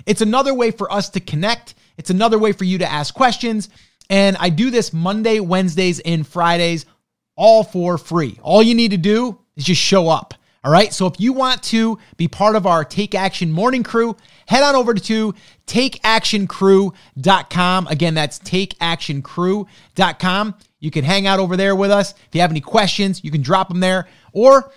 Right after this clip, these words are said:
you can sit in and listen on a session like the one you're going to listen on right now. Because, uh, well, some of the people that were on here were saying, "Scott, this is pure gold that you're sharing with us." And, you know, it's funny.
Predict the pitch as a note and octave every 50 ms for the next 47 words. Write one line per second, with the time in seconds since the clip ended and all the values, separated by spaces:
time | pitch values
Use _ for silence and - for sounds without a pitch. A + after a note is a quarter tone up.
0 | _ _ - F#3+ F#3+ - F#3 E3 C3+ - - G#3 G#3+ G3 G#3 G#3+ G#3 F#3 E3 F#3+
1 | G3 - - F#3 F#3+ F#3 F#3 F3+ E3 - _ _ _ _ _ C3+ - - F#3 E3
2 | - - F3 E3 E3 D#3 E3 D3+ D#3+ E3 E3 D#3 D3+ D#3 D#3+ D3 D3 D#3 E3 D3+
3 | - D#3 D3 C#3+ C#3+ C#3 A#2+ - _ _ _ - C3 G3+ B3+ B3 A3 G#3+ F#3+ F3+
4 | F3 E3+ E3+ D3 - _ _ _ _ _ _ E3 - - E3 E3 D#3 D#3 D#3 C#3
5 | C#3+ D#3+ D3+ D3 D3 C#3+ C3 F3 G#3+ G3+ F3 - - _ _ - - A#3 B3+ A#3+
6 | A#3 A3+ A3+ G#3+ A3 G#3 G3+ F3+ F#3 F#3+ G3 G#3 G#3+ G#3 G#3 A3 A3+ A3+ - -
7 | _ _ D#3+ E3 - - F#3 E3+ D#3+ C#3+ - - G3 G3 G3+ - - D#3+ G3 -
8 | - F#3+ D#3 - - - - - F3 F#3 F#3+ F#3 E3 C3+ C#3 D#3+ F#3 F#3 D#3+ C#3
9 | B2 G2+ F#2+ - - C3+ C3+ C3+ D3 C3+ - - A3+ B3+ B3 A3 E3 C3+ C3 A#2
10 | A2+ A2 - - - - - - - _ F#3 G3+ G3+ G3+ F#3+ E3 - _ _ _
11 | - D#3 F#3+ G#3 G3 - - - A#3+ B3 G3 C3+ A2+ -